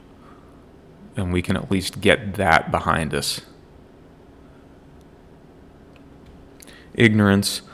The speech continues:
lack of information, no accountability, it is seeped into every aspect of American life.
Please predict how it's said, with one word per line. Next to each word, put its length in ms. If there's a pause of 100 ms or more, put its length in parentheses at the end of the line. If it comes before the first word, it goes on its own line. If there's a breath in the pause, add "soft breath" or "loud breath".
(200 loud breath)
lack 380
of 100
information, 920 (340 loud breath)
no 280
accountability, 920 (260 loud breath)
it 140
is 160
seeped 400
into 280
every 320
aspect 560
of 80
American 520
life. 440